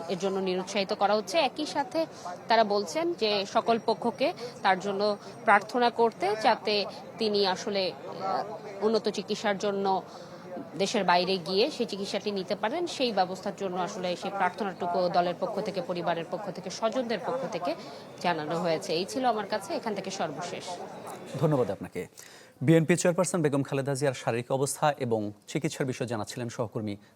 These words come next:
Speaker 2: জুমাতুল বিদা। আগামী ফেব্রুয়ারি নির্বাচন ও গণভোট হবে অবাধ, শান্তিপূর্ণ ও উৎসবমুখর। প্রধান উপদেষ্টা ডক্টর মোহাম্মদ ইউনূস এ কথা বলেছেন। মিরপুর সেনানিবাসে ন্যাশনাল ডিফেন্স কলেজে ন্যাশনাল ডিফেন্স কোর্স দুই হাজার পঁচিশ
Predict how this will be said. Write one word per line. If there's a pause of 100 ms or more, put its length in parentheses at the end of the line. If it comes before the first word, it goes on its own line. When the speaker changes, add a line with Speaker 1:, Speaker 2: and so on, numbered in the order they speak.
(100)
Speaker 2:
জুমাতুল
বিদা। (360)
আগামী
ফেব্রুয়ারি
নির্বাচন
ও
গণভোট
হবে (120)
অবাধ, (160)
শান্তিপূর্ণ (100)
ও
উৎসবমুখর। (640)
প্রধান
উপদেষ্টা
ডক্টর
মোহাম্মদ
ইউনূস
এ
কথা
বলেছেন। (640)
মিরপুর
সেনানিবাসে (360)
ন্যাশনাল
ডিফেন্স
কলেজে (140)
ন্যাশনাল
ডিফেন্স
কোর্স
দুই
হাজার
পঁচিশ